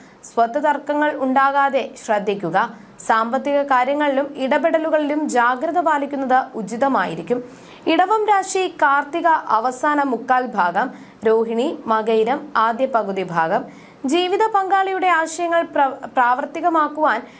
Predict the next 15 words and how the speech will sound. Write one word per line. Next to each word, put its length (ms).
ഇന്ന് 240
സാധിച്ചതിനാൽ 840
ആത്മാഭിമാനം 880
തോന്നും. 380
ധനപരമായ 680
നേട്ടം, 600
തൊഴിൽ 260
വിജയം, 540
വാഹനഭാഗ്യം 1040
എന്നിവ 280
പ്രതീക്ഷിക്കാം. 840
സർക്കാർ 600
ആനുകൂല്യങ്ങൾ 640
ലഭിക്കുവാനും 760
സാധ്യതയുണ്ട്. 840